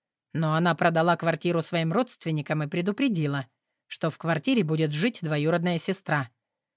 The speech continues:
В общем, так и познакомились. Елена Вадимовна — хорошая женщина». «Почему молчал?» спрашиваю я. Хотя сама знаю ответ, почему отец молчал.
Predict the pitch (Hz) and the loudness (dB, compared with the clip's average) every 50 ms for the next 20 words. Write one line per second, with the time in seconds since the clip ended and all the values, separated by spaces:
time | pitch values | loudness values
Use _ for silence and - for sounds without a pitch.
0 | _ _ _ _ - 151 156 147 202 226 220 - - 156 147 135 - _ _ _ | _ _ _ _ -6 -2 0 2 2 0 0 -2 -2 -2 -2 -4 -6 _ _ _
1 | - 226 226 - 160 - 170 151 160 156 143 - - 147 151 151 147 143 143 131 | 2 2 2 0 -4 -4 -2 0 0 0 -2 0 0 0 0 0 0 -2 -4 -6
2 | - - - _ _ _ _ _ _ _ _ _ - 165 151 151 156 151 156 160 | -8 -12 -16 _ _ _ _ _ _ _ _ _ -8 -6 -2 -2 0 2 2 2
3 | 170 165 170 170 165 208 226 220 165 143 151 147 135 - - 247 247 202 - - | 2 2 2 2 4 4 4 4 2 2 0 -2 -2 2 4 4 4 4 2 0
4 | - 151 143 143 143 156 147 135 127 - - 143 143 143 131 - _ _ _ _ | -2 -4 -2 -2 -2 -2 -2 -4 -4 -6 -6 -4 -4 -4 -6 -8 _ _ _ _
5 | _ _ _ _ - 220 - - 262 302 320 294 226 180 165 - - - - 170 | _ _ _ _ -6 -4 -2 0 2 2 4 4 4 2 0 -2 -6 -6 -2 -2
6 | 160 175 233 254 254 _ _ _ _ _ _ - - - - 170 160 147 - - | 0 0 0 -2 -4 _ _ _ _ _ _ -18 -12 -6 -2 -2 -2 -2 -2 -4
7 | 151 151 147 147 147 151 151 147 151 _ _ _ _ _ _ _ - - 359 415 | -4 -4 -4 -4 -4 -4 -4 -4 -6 _ _ _ _ _ _ _ -6 -4 -2 0
8 | 392 - 403 392 415 381 202 196 175 160 156 156 156 156 - 170 196 240 240 - | 0 0 0 0 2 2 4 4 4 4 2 2 0 0 0 0 0 0 0 -2
9 | - 180 - - - 175 160 175 214 269 302 285 - - 185 190 - - - 190 | -4 -4 -4 -2 -2 0 0 2 2 2 0 0 0 -2 -2 -2 -2 -2 -2 0
10 | 185 185 185 - - - - 160 147 143 139 139 | 0 0 -2 -6 -8 -6 -4 -2 -2 -2 -4 -6